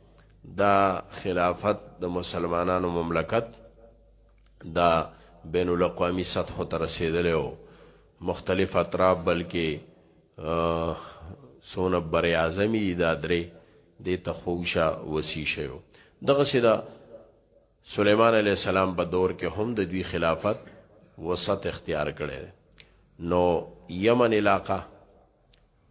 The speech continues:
تر کابل پورې، د علاقې دا د سلیمان علیه السلام د مملکت حصې وي. نو شام کې اصل د، د پایتخت دی او دا یمن دی.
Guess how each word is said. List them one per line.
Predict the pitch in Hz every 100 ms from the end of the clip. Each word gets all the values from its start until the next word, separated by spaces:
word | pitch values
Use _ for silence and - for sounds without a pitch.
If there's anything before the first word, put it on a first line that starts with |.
| _
تر | 92 85
کابل | 85 92 90 101 95 73
پورې، | 69 69 - - - _ _ _ _ _ -
د | 87
علاقې | 110 110 98 92 90 92 90 82 - _ _ _ _ -
دا | 92
د | 87 85 78 - - - - _ _ -
سلیمان | 90 92 95
علیه | 92 92
السلام | 85 90 90 90
د |
مملکت | 85 85 82 82 80 90 82 - - -
حصې | 90 - 95 78
وي. | 65 - _ _ _ _ _ _ _
نو | 98
شام | 95 - 139 165 151
کې | 127 110 117
اصل | - 113
د، | 107
د | 101 104
پایتخت | - 90 85 - 90 - -
دی | 80 - - _ - _ - _ _ _ _
او | 85 85
دا | 82 107
یمن | 98 85 107 120 92 73
دی. | 65